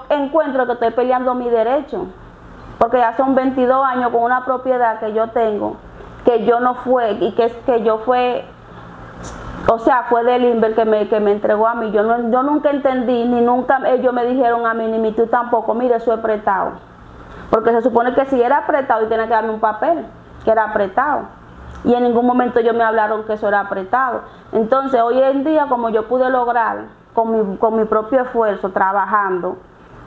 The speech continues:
lograr salir adelante, ahora ellos hoy en día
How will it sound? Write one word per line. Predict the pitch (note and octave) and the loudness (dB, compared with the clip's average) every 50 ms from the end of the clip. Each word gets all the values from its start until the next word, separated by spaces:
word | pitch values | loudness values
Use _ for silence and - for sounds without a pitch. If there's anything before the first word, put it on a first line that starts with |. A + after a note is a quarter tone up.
| - - | 0 2
lograr | G#3+ A3 A3 G#3 G#3 G#3+ A3 A#3 A3+ - - - - - - - - - - | 2 4 4 4 4 2 2 0 -2 -8 -12 -16 -18 -20 -20 -20 -20 -4 0
salir | - B3 B3 B3 A#3+ B3 | 2 2 2 4 2 4
adelante, | B3+ B3+ B3+ B3+ B3 B3+ B3 A#3+ A3 G#3+ G#3 - G#3+ - - - - - - | 4 4 2 2 2 2 2 2 0 -2 -2 -2 -4 -4 -4 -10 -8 -2 0
ahora | F#3+ G3 G3 G3+ G#3 A3 A3 A3 A3 | 0 2 2 2 2 2 2 2 0
ellos | A3 G#3+ A3+ A3+ | 0 2 2 2
hoy | A3+ A3+ | 2 2
en | A3+ A3+ A3+ A3+ | 0 0 -2 -2
día | C#4 C#4 C4+ B3 B3 | -2 0 0 0 0